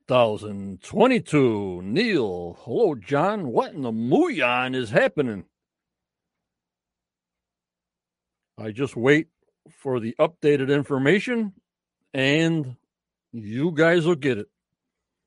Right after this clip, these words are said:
So we're waiting for some kind of August update, and the minute I get it, we will proceed to show it.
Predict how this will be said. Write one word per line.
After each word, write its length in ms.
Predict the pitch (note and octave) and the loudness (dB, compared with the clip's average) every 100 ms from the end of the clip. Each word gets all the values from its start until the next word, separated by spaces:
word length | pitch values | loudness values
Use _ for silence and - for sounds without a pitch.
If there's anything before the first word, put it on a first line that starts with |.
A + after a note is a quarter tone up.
| _ _ _ | _ _ _
So 180 | A#2 | -8
we're 140 | A2 A2+ | -4 -2
waiting 300 | A#2+ D#3+ E3 | 0 0 -2
for 140 | D3+ | -8
some 200 | B2+ C3 | -6 -6
kind 240 | - C#3+ A#2 | -2 -2 -2
of 120 | G2 | -4
August 560 | - D3 D3+ E3 - - _ _ _ _ _ _ _ _ | 2 2 2 -4 -6 -20 _ _ _ _ _ _ _ _
update, 460 | F#3 - A#3+ C4 - _ - | -6 0 0 0 -8 _ -14
and 180 | A#2+ A2+ | -8 -6
the 60 | |
minute 320 | A2 C3+ D#3 D#3 | -2 0 2 2
I 100 | D3+ | 2
get 240 | A#2+ F#3+ | 2 2
it, 180 | B3+ - - _ _ _ _ - | 2 -8 -20 _ _ _ _ -12
we 240 | A#2+ B2+ | -8 -6
will 560 | G#2+ B2 G3+ C#3 G#2+ G#2 _ _ _ _ - | -2 2 2 2 -2 -8 _ _ _ _ -10
proceed 720 | B2 - - D#3 A2 G#2 E2+ _ _ _ _ _ _ _ _ | -10 -6 -4 -2 -4 -8 -14 _ _ _ _ _ _ _ _
to 240 | A#2+ G2+ | -12 -10
show 340 | - - A#2+ | -6 -2 -2
it. 220 | F#2 - | -6 -16